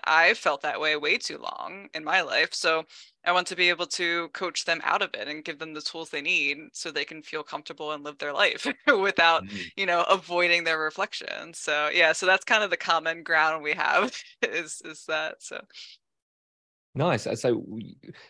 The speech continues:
Speaker 2: I love, again, honestly with this, that you thought you were gonna serve this type of person,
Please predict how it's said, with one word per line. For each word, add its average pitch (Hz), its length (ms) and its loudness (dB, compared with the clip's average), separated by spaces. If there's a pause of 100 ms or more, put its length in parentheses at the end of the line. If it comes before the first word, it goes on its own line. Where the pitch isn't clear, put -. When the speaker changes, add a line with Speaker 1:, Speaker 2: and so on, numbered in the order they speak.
(300)
Speaker 2:
I 127 140 8
love, 135 640 6 (120)
again, 104 360 2
honestly 107 340 2
with 98 200 -4
this, 92 240 -2
that 95 280 -2
you 101 80 -2
thought 165 480 6
you 139 100 6
were 131 60 6
gonna 120 120 4
serve 107 300 2
this 110 180 -4 (580)
type 98 100 0
of 95 100 0
person, 87 500 2